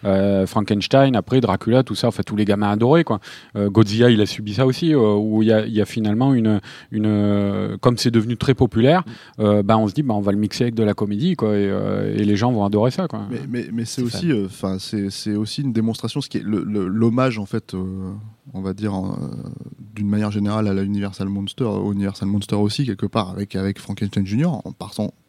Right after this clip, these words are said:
Speaker 2: spécifiquement de Frankenstein, c'est aussi une démonstration de, de, euh, quarante ans après, à une époque où on n'a pas la vidéo, on n'a pas, qu'on n'a pas tous ces trucs-là, en fait,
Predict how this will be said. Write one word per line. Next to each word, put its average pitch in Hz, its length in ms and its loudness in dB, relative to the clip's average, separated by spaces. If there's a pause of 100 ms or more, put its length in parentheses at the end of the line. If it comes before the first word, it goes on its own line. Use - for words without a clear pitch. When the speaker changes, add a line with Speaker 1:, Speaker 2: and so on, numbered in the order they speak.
(260)
Speaker 2:
spécifiquement 104 500 -4
de 98 40 -10
Frankenstein, 110 580 -4 (540)
c'est - 160 0
aussi 113 200 4
une 151 60 4
démonstration 110 600 2
de, 101 360 2
de, 98 420 0 (600)
euh, 92 220 0
quarante 123 340 2
ans 113 100 0
après, 113 280 0
à 117 80 4
une 104 120 6
époque 107 300 2
où 110 40 2
on 101 40 2
n'a 95 100 2
pas 101 120 -2
la 98 100 0
vidéo, 110 380 2
on 113 60 -4
n'a 101 100 -8
pas, 107 140 -12
qu'on 101 140 -8
n'a 98 100 -6
pas 95 100 -6
tous - 120 -10
ces 85 60 -4
trucs-là, 143 380 -4 (100)
en 117 80 -10
fait, - 320 -2